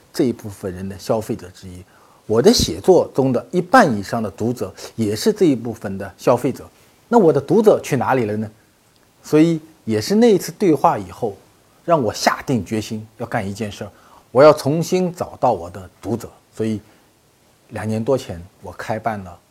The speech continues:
吴晓波频道，然后呢，也开始同时做这一期视频的节目。这个问题的背后，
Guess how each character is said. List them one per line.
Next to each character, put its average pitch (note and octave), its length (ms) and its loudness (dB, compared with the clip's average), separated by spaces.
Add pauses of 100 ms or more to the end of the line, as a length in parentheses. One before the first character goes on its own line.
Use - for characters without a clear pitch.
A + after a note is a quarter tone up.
吴 A2 160 -10
晓 - 240 -14
波 G2+ 140 -16
频 - 200 -16
道， F2+ 200 -10 (160)
然 G#2 120 -4
后 C3+ 120 2
呢， G#2 120 -6 (420)
也 F#2 180 -10
开 B2 200 0
始 A2+ 220 -4
同 A#2 260 -4
时 G2+ 300 -12
做 F#2 220 -10
这 A#2 100 -8
一 F#2+ 140 -10
期 F#2+ 280 -12 (360)
视 - 200 -12
频 F#2 240 -16
的 F2 60 -20 (280)
节 - 180 -18
目。 F#2+ 120 -14 (460)
这 D#4 100 0
个 B3+ 120 4
问 A#3+ 240 2
题 - 160 -10
的 A2+ 100 -8
背 B2 240 -2
后， G2 240 -10